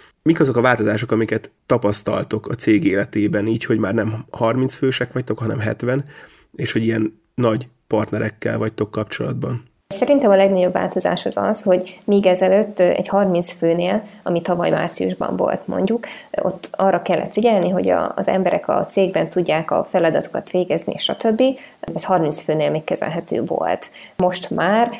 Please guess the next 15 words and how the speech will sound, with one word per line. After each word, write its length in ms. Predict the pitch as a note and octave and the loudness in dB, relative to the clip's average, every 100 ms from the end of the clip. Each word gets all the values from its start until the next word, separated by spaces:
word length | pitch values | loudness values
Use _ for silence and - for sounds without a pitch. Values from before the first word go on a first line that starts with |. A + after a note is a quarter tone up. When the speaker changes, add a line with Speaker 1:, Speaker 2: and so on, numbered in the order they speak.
| - | -4
Speaker 2:
arra 240 | F3 E3+ | 0 0
kell 180 | F3 - | -2 -4
figyelni, 420 | - G#3+ A#3 A#3+ | 0 2 4 4
hogy 320 | A#3 F#3+ F3 - - | 4 2 2 0 0
legyenek 480 | F#3+ A3 G#3 F3+ | 2 4 2 2
olyan 300 | F#3+ F3+ F3 | 2 2 0
team 260 | - A#3+ A3+ | 0 2 4
leadek, 460 | E3 D#3+ - G#3+ - - - | 4 2 0 0 -4 -18 -10
akiket 440 | F#3 - F3+ F#3 | -8 -6 0 0
fel 220 | - A3+ A3 | 2 2 2
tudunk 340 | F#3 F3 F3 | 2 2 2
ruházni 600 | G3 F3+ E3 E3+ F3 F3+ | 0 -2 -2 0 0 0
a 100 | F#3 | 0
megfelelő, 720 | E3 F3 - D#3+ D#3+ D#3+ D#3+ D#3+ - - | 0 -2 -2 0 2 4 2 2 -8 -10
mm, 40 | D#3+ | -6